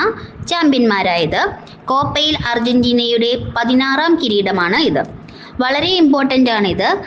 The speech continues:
ചാമ്പ്യന്മാരെയും അതുപോലെ റണ്ണർ അപ്പിനെയും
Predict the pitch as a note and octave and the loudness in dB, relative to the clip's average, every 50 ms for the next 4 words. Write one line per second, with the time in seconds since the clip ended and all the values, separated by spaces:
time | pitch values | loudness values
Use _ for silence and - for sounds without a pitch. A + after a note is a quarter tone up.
0 | - - - - - - - - - - - - - - - - - - C#4 C4 | -12 -16 -18 -20 -20 -20 -20 -10 -8 -8 -8 -8 -14 -16 -16 -14 -8 -4 -4 -2
1 | A#3+ B3 B3+ B3+ D4 F4+ F4+ F4+ E4+ D#4 C4+ A#3+ A#3 C4+ E4 D4+ A#3+ A3+ A3+ A3 | 0 2 2 2 4 4 4 4 4 2 2 2 2 2 2 2 2 0 0 2
2 | A3 A3 A3+ B3 C4 C4 A#3 G#3+ A3+ A3+ A#3+ C4+ D#4 D#4 C#4+ - - - A3+ G#3+ | 2 2 2 0 0 0 0 0 0 2 2 2 2 0 -2 -4 -4 -2 0 0
3 | G#3 G3+ G3 G#3+ D4 | 0 0 0 0 0